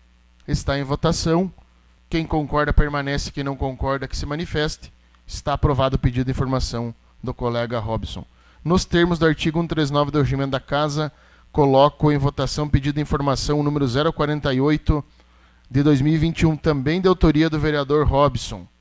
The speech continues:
Que seja solicitado ao prefeito municipal as seguintes informações. Quais são as máquinas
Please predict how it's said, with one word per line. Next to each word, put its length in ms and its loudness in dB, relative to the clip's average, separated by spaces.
Que 160 -8
seja 320 -2
solicitado 580 -2
ao 60 0
prefeito 420 2
municipal 720 6
as 180 0
seguintes 360 2
informações. 800 2
Quais 260 4
são 240 2
as 160 2
máquinas 800 -2